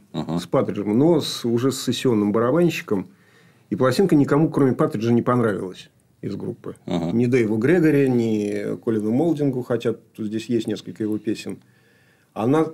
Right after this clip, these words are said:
Speaker 2: то есть, Патридж ушел так в себя настолько, что стал писать лирические песни, мягкие, прозрачные, красивые баллады,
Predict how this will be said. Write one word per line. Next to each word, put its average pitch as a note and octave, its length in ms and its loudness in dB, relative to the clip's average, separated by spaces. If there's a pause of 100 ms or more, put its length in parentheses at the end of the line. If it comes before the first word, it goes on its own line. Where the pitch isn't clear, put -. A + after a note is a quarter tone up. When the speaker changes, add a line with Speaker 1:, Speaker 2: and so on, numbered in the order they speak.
(640)
Speaker 2:
то C#3 60 0
есть, B2 140 0 (240)
Патридж C3+ 360 0
ушел D3 280 2
так G#3+ 240 -2
в - 40 -6
себя A#2+ 400 0
настолько, G#2+ 640 -2
что A#2 280 -2
стал B2+ 240 -2
писать C3+ 400 -2 (440)
лирические D3+ 680 2
песни, D3 760 2 (1300)
мягкие, D3 760 4
прозрачные, C3 960 2
красивые C3 760 2
баллады, B2+ 800 2